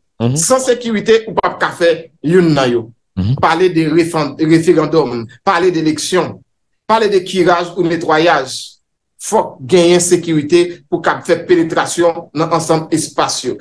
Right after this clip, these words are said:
Speaker 2: Faut gagner sécurité pour qu'elle fasse sensibilisation dans l'ensemble espace. Malheureusement, au plus ouest, c'est un conseil présidentiel qui utilisait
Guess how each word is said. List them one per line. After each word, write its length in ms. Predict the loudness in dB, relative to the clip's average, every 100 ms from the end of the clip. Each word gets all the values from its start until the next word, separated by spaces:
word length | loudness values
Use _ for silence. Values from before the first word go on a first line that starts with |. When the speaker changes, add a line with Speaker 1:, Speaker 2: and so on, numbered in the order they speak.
| -12
Speaker 2:
Faut 160 | -2 0 0
gagner 160 | 0
sécurité 800 | 0 0 -2 -2 0 0 0 -2
pour 140 | -6 -2
qu'elle 240 | 0 0
fasse 220 | 0 -2
sensibilisation 760 | -2 -4 -2 0 0 2 0 0 -4
dans 120 | 0 0
l'ensemble 320 | 2 -2 -2
espace. 500 | -8 -4 -4 -4 -8 -10 -12 _ _ _ 0
Malheureusement, 800 | 2 4 2 2 -2 -4 -4 -16 _ _ _ _ 0
au 120 | 0
plus 280 | 2 0 2
ouest, 520 | 2 2 2 -2 0
c'est 360 | 4 4 4 0
un 60 |
conseil 400 | -2 -4 0 0
présidentiel 760 | 2 0 -2 -8 0 2 2 0 -8 _
qui 120 | -4
utilisait 960 | 0 0 2 2 4 4 4 2 0